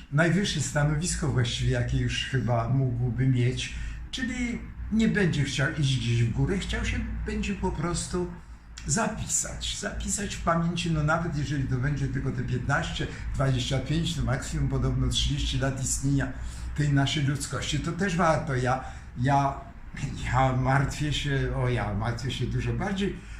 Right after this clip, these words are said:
jakoś tak szlachetnie niż, niż on na pewno, bo, bo, bo no na pewno już nie, nie dotrwam do, do tej, e, zagłady, a on dotrwa. No, a martwię się, martwię się autentycznie.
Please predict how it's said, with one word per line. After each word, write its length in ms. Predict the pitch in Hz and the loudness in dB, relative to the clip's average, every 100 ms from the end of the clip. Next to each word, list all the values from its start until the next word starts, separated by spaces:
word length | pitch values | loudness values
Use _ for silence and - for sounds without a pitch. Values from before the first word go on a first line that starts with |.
| - | -2
jakoś 300 | 139 139 127 | 0 2 0
tak 200 | 127 117 | -2 0
szlachetnie 540 | - 127 131 123 127 120 | 2 4 4 4 2 4
niż, 360 | 120 113 - - - - | 2 2 -4 -8 -12 -6
niż 540 | 131 131 131 127 - - | 2 4 4 2 -2 -2
on 340 | 139 131 131 127 | 0 2 2 2
na 120 | 123 | 0
pewno, 540 | 123 117 98 113 123 | 0 0 2 2 2
bo, 260 | 113 117 113 | 2 0 0
bo, 300 | 101 113 104 | 0 0 -2
bo 240 | 104 113 - - - - - - - - | -2 -6 -10 -14 -18 -18 -18 -20 -18 -2
no 120 | 135 | 4
na 140 | 156 160 | 4 4
pewno 340 | 160 190 165 | 4 4 6
już 360 | 143 127 - 131 | 6 4 0 4
nie, 440 | 131 131 135 135 - - - - - - - | 4 6 4 0 -4 -6 -6 -10 -10 -10 -4
nie 220 | 117 139 135 | 2 4 4
dotrwam 760 | 151 165 - - 120 113 107 | 2 -2 -4 -4 -2 0 0
do, 280 | 110 117 117 | 0 -2 -2
do 180 | 107 117 | -2 -2
tej, 380 | 117 120 120 120 - - - 120 | 0 2 2 -2 -12 -14 -10 -6
e, 180 | 117 | -2
zagłady, 840 | 117 131 120 120 110 101 123 139 143 - - - - - - - | 2 2 2 2 0 2 2 2 -2 -8 -16 -14 -12 -12 -12 -8
a 180 | - 135 | 0 4
on 320 | 147 147 151 | 4 4 2
dotrwa. 800 | 147 185 - - - 107 95 92 - 113 | 2 0 0 -8 -4 -2 -2 -4 -6 0
No, 140 | 175 | 0
a 100 | 262 | 4
martwię 460 | 214 143 - - 147 | 4 2 0 -2 -2
się, 120 | 190 | 0
martwię 460 | 139 92 - 107 101 | 0 -2 -6 -8 -6
się 200 | 131 135 - | -4 -4 -4
autentycznie. 640 | 117 - - - - - | -4 -4 -6 -8 -10 -10